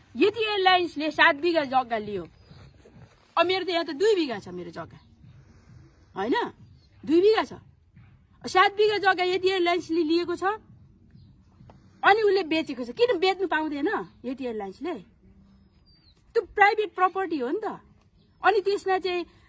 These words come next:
राज्यले टाउको दुखाउनु पर्ने त म खासै त्यस्तो देख्दिनँ। अब त्यहाँ चाहिँ त्यति बेलाको, अ, हवाई प्राधिकरणको जिएमले, मन्त्रीले, अब कसैले पनि त्यो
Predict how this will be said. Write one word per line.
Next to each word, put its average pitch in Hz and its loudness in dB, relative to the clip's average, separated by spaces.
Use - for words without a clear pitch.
राज्यले 302 0
टाउको 311 -2
दुखाउनु 262 -8
पर्ने 254 -8
त 240 -14
म 220 -10
खासै 247 -16
त्यस्तो 240 -14
देख्दिनँ। 208 -8
अब 392 4
त्यहाँ 392 4
चाहिँ 349 0
त्यति 381 -2
बेलाको, 349 -2
अ, 294 -6
हवाई 285 2
प्राधिकरणको 311 0
जिएमले, 277 -2
मन्त्रीले, 277 -4
अब 311 0
कसैले 403 2
पनि 403 0
त्यो 302 -4